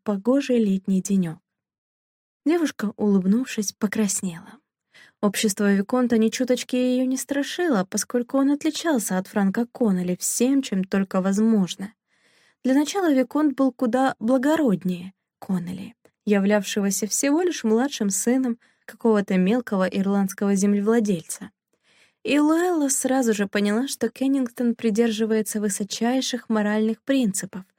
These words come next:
которые никогда не позволят ему навязывать ей свое внимание.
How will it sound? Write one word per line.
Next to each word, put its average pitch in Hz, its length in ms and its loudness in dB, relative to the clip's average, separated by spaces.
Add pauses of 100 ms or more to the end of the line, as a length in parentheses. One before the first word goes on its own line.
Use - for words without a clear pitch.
(360)
которые 277 400 2
никогда 254 380 2
не 254 140 0
позволят 269 540 2
ему 185 220 0
навязывать 185 640 -2
ей 185 120 0
свое 190 340 0
внимание. 180 760 0